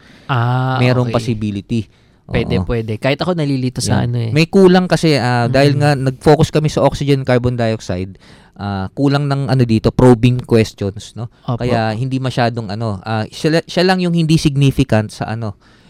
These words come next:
Speaker 2: sa
Speaker 1: Mm.
Speaker 2: McNemar's test, no? Hindi
Speaker 1: Nakakalito
Speaker 2: significant
Speaker 1: naman
Speaker 2: yung number
Speaker 1: talaga.
Speaker 2: ng teachers.
Speaker 1: Opo.
Speaker 2: Oo.
Speaker 1: Mm-mm.
Speaker 2: So, doon ko rin na masusukat, no, kung how much they, ano, no, they integrate all the concepts, no?
Speaker 1: Mm-mm.
Speaker 2: Okay.
Speaker 1: Okay.
Speaker 2: So, yun yung isa. Pagdating doon sa sinasabi mo na, yung sa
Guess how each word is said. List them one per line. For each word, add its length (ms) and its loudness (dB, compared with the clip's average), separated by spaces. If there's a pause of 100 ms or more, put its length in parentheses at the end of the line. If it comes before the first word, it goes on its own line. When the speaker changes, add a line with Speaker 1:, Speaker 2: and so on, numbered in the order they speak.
(120)
Speaker 2:
sa 220 -2 (360)
Speaker 1:
Mm. 140 -2
Speaker 2:
McNemar's 540 0
test, 340 -2
no? 160 -10 (300)
Hindi 180 -8
Speaker 1:
Nakakalito 160 -2 (240)
Speaker 2:
significant 160 -2
Speaker 1:
naman 80 -6
Speaker 2:
yung 160 -4
number 220 -2
Speaker 1:
talaga. 100 -6
Speaker 2:
ng 80 -8
teachers. 400 -6
Speaker 1:
Opo. 160 -14
Speaker 2:
Oo. 180 -4
Speaker 1:
Mm-mm. 180 -12 (280)
Speaker 2:
So, 160 -6 (160)
doon 160 0
ko 80 0
rin 160 2
na 80 0
masusukat, 520 0
no, 120 -8
kung 240 -10
how 160 -2
much 260 -2
they, 220 -4
ano, 160 -8
no, 220 -10
they 260 -4
integrate 560 -6
all 100 -2
the 140 -6
concepts, 560 -10
no? 160 -14 (240)
Speaker 1:
Mm-mm. 400 -12
Speaker 2:
Okay. 320 -10 (160)
Speaker 1:
Okay. 320 -12
Speaker 2:
So, 160 -2
yun 240 -4
yung 100 -6
isa. 380 -2
Pagdating 400 -2
doon 80 -4
sa 160 -2 (260)
sinasabi 540 -2
mo 100 -6
na, 200 -8
yung 160 -10
sa 260 -8